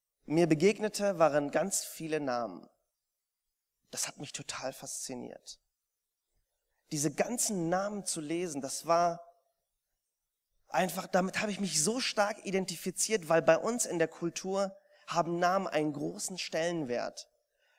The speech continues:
Wir, wir orientieren uns nach den Familiennamen, nach den Sippen, nach den Generationen. Und das war so für mich so transparent, so g-, zum Greifen nah.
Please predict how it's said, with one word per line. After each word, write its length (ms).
Wir, 440
wir 160
orientieren 640
uns 300
nach 120
den 140
Familiennamen, 840
nach 140
den 220
Sippen, 400
nach 120
den 160
Generationen. 840
Und 120
das 220
war 160
so 280
für 160
mich 180
so 120
transparent, 840
so 140
g-, 340
zum 220
Greifen 600
nah. 440